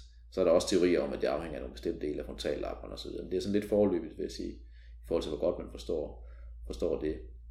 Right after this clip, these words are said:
Men det har jo noget at gøre med, at, øh, at kunne,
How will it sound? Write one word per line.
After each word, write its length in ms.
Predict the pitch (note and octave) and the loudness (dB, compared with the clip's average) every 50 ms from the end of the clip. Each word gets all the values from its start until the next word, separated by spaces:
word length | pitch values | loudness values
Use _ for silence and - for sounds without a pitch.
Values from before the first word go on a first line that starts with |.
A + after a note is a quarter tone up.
| - - - - - - - - - - - | -16 -14 -16 -16 -18 -16 -18 -16 -14 -10 -8
Men 140 | F#2 E2 - - | -6 -4 -2 0
det 120 | F2 E2+ | 0 2
har 160 | G#2 G#2 G#2 F#2+ | 4 6 6 6
jo 60 | F#2+ | 8
noget 120 | A2+ A#2+ | 8 8
at 60 | A#2+ | 10
gøre 220 | - G#2 G#2+ A2+ A2+ | 10 8 8 8 8
med, 260 | G#2+ A2 A#2 - - | 6 6 6 6 4
at, 360 | F#2+ F2+ - - - - - - | 2 0 0 0 -6 -8 -6 -2
øh, 280 | - E2+ D#2+ D#2 D#2 D#2 D2 - - - | -2 0 0 0 0 -2 -2 -2 -4 -4
at 120 | - - | -6 -6
kunne, 320 | - - G2+ F2+ E2+ D2+ | -2 -2 0 0 0 -2